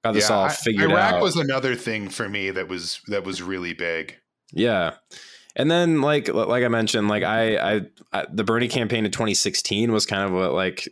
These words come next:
Speaker 1: I started to feel like, "Oh, now I understand, like, kinda what's going on here." And then in twenty twenty is when I, like, really dedicated a shit ton of my time and effort into trying to make that a thing. And, like,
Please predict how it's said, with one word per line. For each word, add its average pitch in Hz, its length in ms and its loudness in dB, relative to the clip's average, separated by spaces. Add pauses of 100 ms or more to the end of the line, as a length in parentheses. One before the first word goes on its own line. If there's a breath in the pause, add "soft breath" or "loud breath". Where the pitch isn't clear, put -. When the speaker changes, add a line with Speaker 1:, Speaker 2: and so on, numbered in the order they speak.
(140)
Speaker 1:
I 92 100 -2
started 92 280 0
to 82 60 -2
feel 95 180 0
like, 85 180 0
"Oh, 107 180 2
now 98 220 0
I 95 60 0
understand, 92 360 0
like, 87 140 -4
kinda 87 200 -2
what's 82 180 -2
going 82 260 -2
on 85 160 -2
here." 87 280 0
And 95 160 0
then 95 120 0
in 90 80 0
twenty 95 260 -2
twenty 90 340 -2
is 85 160 -2
when 85 140 -2
I, 80 60 -2
like, 80 180 -2
really 85 240 0
dedicated 85 640 -2 (880 loud breath)
a - 80 -2
shit - 480 0
ton 101 160 0
of 95 80 0
my 85 140 0
time 92 420 0
and 87 100 0
effort 90 400 0
into 85 300 -2
trying 85 340 -2
to 92 120 -4
make 82 160 -2
that 80 180 -2
a - 20 -6
thing. 82 380 -2
And, 104 180 0
like, 139 200 0